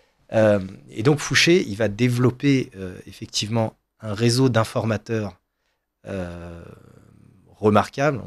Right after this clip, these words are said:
On dit que le cuisinier de Louis dix-huit travaillait pour lui, on dit que Joséphine de Beauharnais, euh, travaillait pour lui. Joséphine de Beauharnais qui était, euh, très dispendieuse, et, euh, en échange d'informations, euh, Fouché, euh, réglait ses dettes.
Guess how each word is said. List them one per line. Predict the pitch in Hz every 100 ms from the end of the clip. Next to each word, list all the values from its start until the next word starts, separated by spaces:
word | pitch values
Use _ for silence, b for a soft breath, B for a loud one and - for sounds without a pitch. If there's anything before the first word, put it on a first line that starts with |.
| 90
On | 87
dit | 101
que | 120 85 87 - b b b
le | 107
cuisinier | - 92 101 107
de | 104
Louis | 92
dix-huit | 87 87 92 98
travaillait | - 87 87
pour | 85 101
lui, | 117 135
on | 107
dit | 95
que | 95 98
Joséphine | 95 101 104 - 110
de | 92
Beauharnais, | 95 98 101 113 110 101
euh, | 87 82
travaillait | - 95 92 92 92
pour | 95
lui. | 107 135 143 b b b _
Joséphine | - - - 104
de | 95
Beauharnais | 92 92 104 107
qui | -
était, | 87 101 90
euh, | 95
très | - 120 110
dispendieuse, | 101 - 98 92 123 147 131 b b b b -
et, | 104 110 -
euh, | 90 87
en | 90 92
échange | - 110 98
d'informations, | 92 90 87 85 - 113 120 120 -
euh, | 87
Fouché, | - 110 - 113 107
euh, | 92 82
réglait | 98 92 98
ses | -
dettes. | 92 131 -